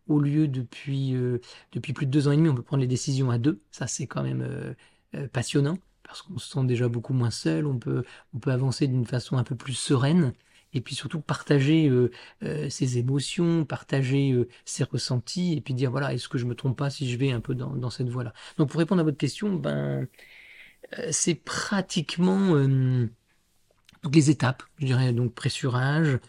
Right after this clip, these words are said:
euh, assemblage, euh, la mise en bouteille est très importante, le vieillissement, le dégorgement, parce qu'on, on va énormément parler du, du dosage, et puis, euh, vieillissement post-dégorgement. C'est,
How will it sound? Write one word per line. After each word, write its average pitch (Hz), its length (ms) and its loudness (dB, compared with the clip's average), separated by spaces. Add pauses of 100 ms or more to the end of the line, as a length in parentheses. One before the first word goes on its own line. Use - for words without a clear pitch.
(280)
euh, 120 180 2
assemblage, 127 840 2 (540)
euh, 117 300 2
la 117 100 4
mise 131 140 2
en 131 40 4
bouteille 127 280 2
est - 60 -8
très 127 200 -2
importante, 135 580 -2
le 139 60 2
vieillissement, 127 580 0 (160)
le 160 220 6
dégorgement, 139 580 4 (120)
parce - 180 -20
qu'on, - 320 -8 (280)
on 147 60 -2
va 135 220 -6
énormément 139 540 -2
parler 127 340 -4
du, 120 320 -6
du 120 140 -6
dosage, 127 560 -2 (540)
et 131 160 2
puis, 135 500 0
euh, 120 680 0
vieillissement 123 640 -2
post-dégorgement. 117 1000 -6 (920)
C'est, 196 300 2